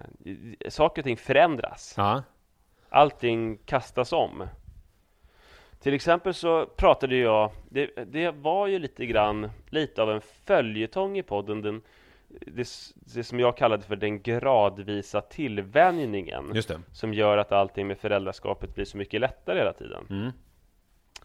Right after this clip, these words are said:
Speaker 1: Eh, och jag tror, jag tror jag pratade mycket med dig om det. Eh, dels för att, eh, när du, du var ju ganska länge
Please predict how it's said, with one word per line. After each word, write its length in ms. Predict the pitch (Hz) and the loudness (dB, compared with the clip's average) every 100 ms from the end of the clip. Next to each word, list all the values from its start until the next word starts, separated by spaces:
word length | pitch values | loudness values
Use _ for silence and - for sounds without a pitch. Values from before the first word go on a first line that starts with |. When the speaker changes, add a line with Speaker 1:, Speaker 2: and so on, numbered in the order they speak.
| _ - _ _ | _ -20 _ _
Speaker 1:
Eh, 680 | - 101 104 101 101 101 98 | -4 0 0 0 0 -2 -4
och 220 | - - 117 | -8 0 0
jag 100 | 113 | 2
tror, 160 | 135 - _ _ _ _ _ - - _ _ _ _ _ _ _ | -2 -4 _ _ _ _ _ -20 -20 _ _ _ _ _ _ _
jag 140 | 117 - | -6 0
tror 140 | 143 | -2
jag 40 | |
pratade 520 | - 156 135 113 175 180 | 2 4 6 4 0 0
mycket 460 | 165 - - 113 | 0 -4 -6 -4
med 180 | 104 104 | -2 0
dig 200 | 101 98 | 2 2
om 140 | 98 | 0
det. 340 | 98 98 98 - - - _ _ | 0 2 2 -2 -16 -20 _ _
Eh, 400 | 101 104 104 104 - 113 | -4 0 2 2 -2 -2
dels 420 | 151 165 151 - | 2 2 0 -8
för 240 | - 127 | 0 2
att, 440 | 120 117 - _ - | 4 2 0 _ 0
eh, 240 | 113 110 - | 2 2 0
när 160 | 117 110 | -4 -4
du, 400 | 127 160 160 156 131 _ _ _ _ _ - | -2 -2 -2 -8 -14 _ _ _ _ _ -20
du 300 | - 110 127 | -18 -8 -6
var 120 | 143 | 0
ju 100 | 165 | 0
ganska 260 | 147 135 117 | 0 -4 -2
länge 640 | 110 110 104 101 101 98 | 0 0 0 -2 0 -2